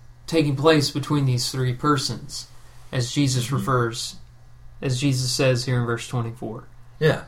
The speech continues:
Speaker 2: so just as we mentioned, you know, we've already set up that Jesus was there before the creation of the world. Obviously, the love was existing between, uh, between Jesus and the Father then. So, yeah, I think that's definitely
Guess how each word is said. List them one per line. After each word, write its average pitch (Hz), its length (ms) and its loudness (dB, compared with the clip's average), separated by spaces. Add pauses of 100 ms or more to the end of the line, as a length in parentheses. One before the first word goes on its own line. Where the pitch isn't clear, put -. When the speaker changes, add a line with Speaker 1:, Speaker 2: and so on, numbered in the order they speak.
Speaker 2:
so 117 200 -2
just 120 280 4
as 117 80 -4
we 120 120 2
mentioned, 113 540 0 (100)
you 107 80 -8
know, 104 140 0
we've 104 200 0
already 110 260 4
set 104 260 2
up 98 200 0
that 82 120 -8
Jesus 98 400 -4
was 85 140 -10
there 90 260 -2
before 80 640 -4 (300)
the - 60 -14
creation 87 360 -6
of 82 60 -10
the 82 80 -8
world. 90 440 2 (480)
Obviously, 92 680 0 (580)
the - 140 -4
love 98 560 2
was 87 200 -6
existing 85 560 -4
between, 85 640 -6 (840)
uh, 87 460 -2 (1080)
between 104 640 -4 (100)
Jesus 101 440 -2
and 92 100 -6
the 90 60 -10
Father 90 360 2
then. 82 280 -4 (180)
So, 80 220 -4
yeah, 82 280 -2
I 85 40 -4
think 80 200 -10
that's 80 220 -8
definitely 82 540 -6